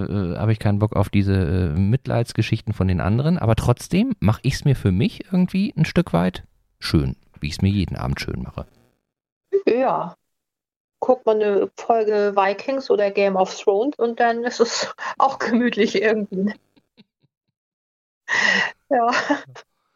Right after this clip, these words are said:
Speaker 1: Und sag mal, wie ist das denn, wenn du, wenn du dann, ähm, äh,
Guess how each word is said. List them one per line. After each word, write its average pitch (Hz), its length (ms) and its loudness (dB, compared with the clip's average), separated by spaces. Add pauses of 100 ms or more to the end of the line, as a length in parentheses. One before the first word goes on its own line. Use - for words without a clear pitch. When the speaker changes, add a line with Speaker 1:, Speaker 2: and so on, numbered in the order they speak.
(440)
Speaker 1:
Und 123 160 4
sag 135 120 0
mal, 143 140 0
wie 131 100 -2
ist 147 120 0
das 131 140 2
denn, 120 200 2
wenn 117 140 2
du, 113 220 2
wenn 110 180 2
du 110 100 2
dann, 101 400 2
ähm, 87 380 2
äh, 85 360 0